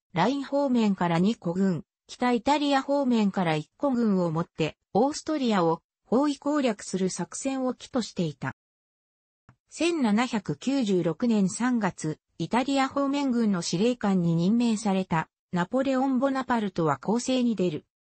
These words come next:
まず、これまで最前線で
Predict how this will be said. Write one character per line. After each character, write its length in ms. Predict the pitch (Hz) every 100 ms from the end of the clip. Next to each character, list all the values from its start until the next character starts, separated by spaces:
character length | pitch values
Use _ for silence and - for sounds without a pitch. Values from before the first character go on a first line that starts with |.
| _ -
ま 140 | 269
ず、 300 | 240 202 175 _ _
こ 100 | -
れ 140 | 214 285
ま 120 | 311
で 120 | 240
最 280 | - 208 302
前 220 | 285 277
線 280 | 262 220 202
で 200 | 180 190